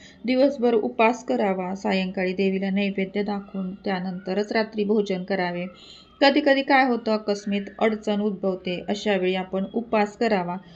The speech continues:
आणि कोणाकडून ही पूजा आरती करून घ्यावी.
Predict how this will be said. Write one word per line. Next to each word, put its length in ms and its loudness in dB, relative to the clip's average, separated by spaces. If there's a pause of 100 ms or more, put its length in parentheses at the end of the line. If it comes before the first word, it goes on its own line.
(260)
आणि 200 6
कोणाकडून 640 6
ही 140 6
पूजा 420 0
आरती 320 -2
करून 420 0
घ्यावी. 340 -2